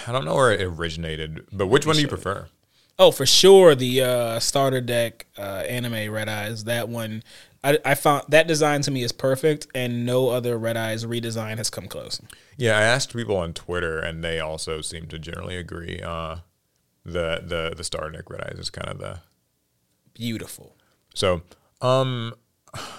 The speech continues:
Speaker 1: don't know. Any other, like, stray thoughts on 'em?
Speaker 2: On the, on the product?
Speaker 1: On the tins.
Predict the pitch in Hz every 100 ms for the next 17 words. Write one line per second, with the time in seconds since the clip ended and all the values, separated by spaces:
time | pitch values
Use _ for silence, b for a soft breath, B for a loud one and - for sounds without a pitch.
0 | B B 370 392 370 101 120 131 135 131
1 | - 113 - - - 98 101 80 82 -
2 | 113 127 143 156 _ _ _ _ _ -
3 | 135 - 139 131 143 208 - 143 143 143
4 | 82 85 87 -